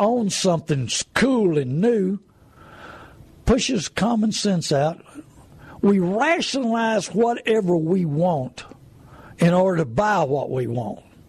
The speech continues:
We make those reasons up. We feel like the reasons are right, but are they,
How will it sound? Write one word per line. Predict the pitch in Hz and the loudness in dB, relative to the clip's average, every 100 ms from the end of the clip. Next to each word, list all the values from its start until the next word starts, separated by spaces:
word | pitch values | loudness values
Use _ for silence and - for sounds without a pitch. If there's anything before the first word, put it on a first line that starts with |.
| - - - - | -20 -20 -20 -2
We | - 208 | 2 4
make | 202 208 294 - | 2 2 0 -2
those | - 262 165 | -2 -2 0
reasons | 175 208 240 196 175 165 139 | 0 0 0 0 -2 -2 0
up. | 151 143 - - - - - | -2 -2 -6 -16 -16 -8 0
We | 226 | 0
feel | - 359 302 | 2 2 2
like | 277 233 | 2 0
the | 247 | 0
reasons | 170 180 233 208 190 151 | 0 2 0 0 -2 -2
are | 147 | -2
right, | 120 139 175 135 156 - - - - - - - - - - - - - - - | 0 0 0 0 -4 -8 -20 -20 -20 -20 -20 -20 -20 -20 -20 -20 -20 -20 -20 -6
but | 196 233 269 | -2 0 0
are | - 220 | 0 0
they, | 233 | 0